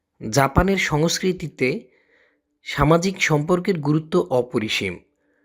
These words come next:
পরিবার, বন্ধুবান্ধব এবং সম্প্রদায়ের সদস্যদের মধ্যে দৃঢ় সম্পর্ক গড়ে তোলার জন্য জাপানিরা অনেক গুরুত্ব দিয়ে থাকে।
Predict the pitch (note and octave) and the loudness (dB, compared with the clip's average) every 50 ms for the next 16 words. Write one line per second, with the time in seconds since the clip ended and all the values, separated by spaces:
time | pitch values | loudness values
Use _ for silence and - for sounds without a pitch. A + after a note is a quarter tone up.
0 | _ _ _ _ _ _ _ - D3+ D#3 E3 D#3 D#3 D#3+ D#3 D#3 D#3 - - B2 | _ _ _ _ _ _ _ 2 2 4 4 6 6 6 6 6 2 0 -4 -6
1 | A#2+ A#2+ C3 C3 C3+ D#3+ D#3 D#3 D3+ D3+ D3 C#3+ D3+ D3+ D3 D#3 - _ - C#3 | -4 -4 -2 0 0 2 2 2 2 2 2 2 2 2 0 -2 -10 _ -6 0
2 | C#3+ D3 C3 B2+ C3+ - - - - C#3+ C#3 C#3+ - E3+ E3 F3 F3 F3 F3 - | 2 2 2 0 -2 -6 -6 -4 -2 -2 -2 0 0 0 2 4 2 2 2 0
3 | - C#3+ C3+ D3 D#3+ - - F#3 F3 F3+ F3+ E3 D3+ C#3 C3+ B2 A#2+ C3 B2 A2+ | -2 -2 0 0 0 0 0 0 2 2 2 2 2 0 0 2 4 4 4 4
4 | C#3+ - - - - _ _ - A2 A2+ D3 D#3 E3+ F#3+ F3 - - D3+ D3 D3 | 2 -4 -10 -20 -20 _ _ -20 -4 0 2 4 4 4 2 2 0 0 0 2
5 | D3+ E3 E3 E3 F#3 F3 D#3 C3 C3 C3 D3 D3 - E3+ E3+ F3 F3 D#3+ D3+ D3+ | 2 0 2 2 0 0 2 2 2 2 2 2 2 2 4 4 2 4 4 4
6 | C#3+ C3 A#2+ A#2+ C#3+ - - - - _ _ _ _ _ G2+ G2+ C3+ C3 - - | 4 4 4 0 0 -2 -8 -20 -20 _ _ _ _ _ -4 0 0 2 4 4
7 | D#3+ E3 E3+ E3 F3 E3 - - D3+ D#3+ F3+ F3+ D#3+ C3 C#3 C#3 C#3 D3 - _ | 2 4 4 4 4 2 4 2 2 2 2 2 0 -2 -2 -2 -2 -2 -6 _
8 | - C3+ B2+ D3 G#3+ - _ _ _ _ _ - G#2 A2 A#2+ A2 G#2+ - G2+ G#2 | 0 0 0 0 -2 -6 _ _ _ _ _ -10 0 0 2 2 2 -2 -4 -6
9 | - - | -6 -6